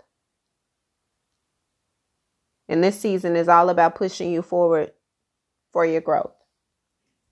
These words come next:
So I hope that this message reaches you with nothing but positivity, encourages you, uplifts you, supports you, and helps you to navigate through the inner walls of self.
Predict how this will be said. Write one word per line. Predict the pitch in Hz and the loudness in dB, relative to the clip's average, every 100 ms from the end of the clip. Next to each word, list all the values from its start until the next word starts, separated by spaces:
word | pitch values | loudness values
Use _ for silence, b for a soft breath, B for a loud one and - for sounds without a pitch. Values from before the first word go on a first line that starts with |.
| _ _ _ _ _ _ _ _ _ _ _ _ _ _ _ _ _ _ _ _ _ _ _ _ _ _ _ _ _ _ _ _ _ _ _ _ _ _ _ | _ _ _ _ _ _ _ _ _ _ _ _ _ _ _ _ _ _ _ _ _ _ _ _ _ _ _ _ _ _ _ _ _ _ _ _ _ _ _
So | - 202 | 0 4
I | 185 | 6
hope | 196 190 | 4 2
that | 202 190 | 0 -4
this | 190 - | -6 -6
message | 185 185 180 180 - _ _ _ | -8 -8 -10 -10 -18 _ _ _
reaches | - 208 208 190 | -6 -4 -2 0
you | |
with | 175 175 | 0 0
nothing | 180 185 | -2 -4
but | 196 190 | -4 0
positivity, | 190 180 175 190 170 170 170 170 | -2 -2 -6 -6 -4 -4 -4 -4
encourages | 170 175 202 185 180 170 180 | -4 0 2 2 -2 -8 -8
you, | 170 165 | -2 -2
uplifts | 165 175 180 - | 0 -2 -2 -8
you, | 175 170 | -6 -6
supports | - 175 202 185 185 | -8 -6 -2 -2 -4
you, | 165 165 | -4 -2
and | 160 170 | -2 -2
helps | 175 214 226 - | 0 0 -2 -6
you | 202 | -10
to | 202 | -6
navigate | 185 170 175 160 170 | -2 0 0 0 0
through | 175 175 | -2 -4
the | 175 | -4
inner | - 165 165 | -6 -6 -4
walls | 170 165 165 165 | 0 2 2 0
of | 160 | -8
self. | - - 160 - - | -8 -4 -2 -2 -10